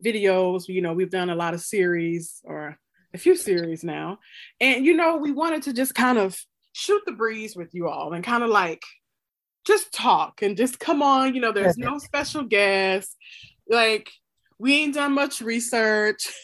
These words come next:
Speaker 1: <laughs> This is just talking with Lisette and Martina. I think that's, yeah, that's what that is.
Speaker 2: Yeah, you're just,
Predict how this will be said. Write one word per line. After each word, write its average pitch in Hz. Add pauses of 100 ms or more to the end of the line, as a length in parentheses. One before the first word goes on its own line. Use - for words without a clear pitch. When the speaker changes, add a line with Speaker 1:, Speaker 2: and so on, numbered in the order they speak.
(120)
Speaker 1:
<laughs> 415 (1200)
This 523
is 392
just 226
talking 311
with 254 (460)
Lisette 233
and 220
Martina. 226
I 330
think 226
that's, 190 (100)
yeah, 175
that's 254
what 240
that 156
is. -
Speaker 2:
Yeah, 277 (240)
you're 330
just, 285